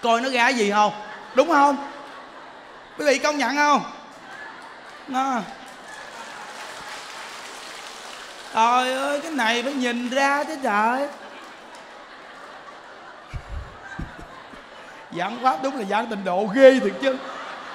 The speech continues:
Không biết giảng sao mà ta cười quá trời lên là ngon rồi. Mà công nhận quý vị, tự nhiên cái này nhỏ xíu bỏ vô không sao, đúng không? Mà chơi cái hộp chứng dịch bự chà bá gì đưa vô ngay chỗ này. Rồi có nhiều bà làm thì nó,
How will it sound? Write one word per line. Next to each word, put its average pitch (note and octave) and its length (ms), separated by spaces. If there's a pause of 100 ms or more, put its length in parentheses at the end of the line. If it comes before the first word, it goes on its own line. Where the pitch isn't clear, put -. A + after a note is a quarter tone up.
(400)
Không C#4 80
biết D#4+ 100
giảng B3 360
sao B3+ 180
mà C4 100
ta C4+ 120
cười A#3+ 200
quá C#4 120
trời B3 280
lên B3+ 140
là A#3 80
ngon A#3+ 320
rồi. G#3 100 (1500)
Mà A#3+ 80
công D4+ 220
nhận C#4+ 220
quý E4+ 60
vị, D4 260 (680)
tự C#4 120
nhiên D#4 180
cái D#4+ 100
này C4+ 120
nhỏ B3 140
xíu D#4+ 240
bỏ B3 260
vô D4 100
không D4 160
sao, C#4 300 (340)
đúng D#4 140
không? C#4+ 180 (300)
Mà A#3 80
chơi C#4+ 220
cái D#4+ 120
hộp B3 220
chứng E4 160
dịch C4 160
bự A#3 160
chà C4 60
bá D#4 360
gì B3+ 140
đưa D4 260
vô D4 80
ngay C#4+ 220
chỗ D#4 80
này. A#3 260 (720)
Rồi A#3+ 100
có D4 100
nhiều B3+ 260
bà A3 220
làm A3 240
thì A#3 80
nó, C4+ 120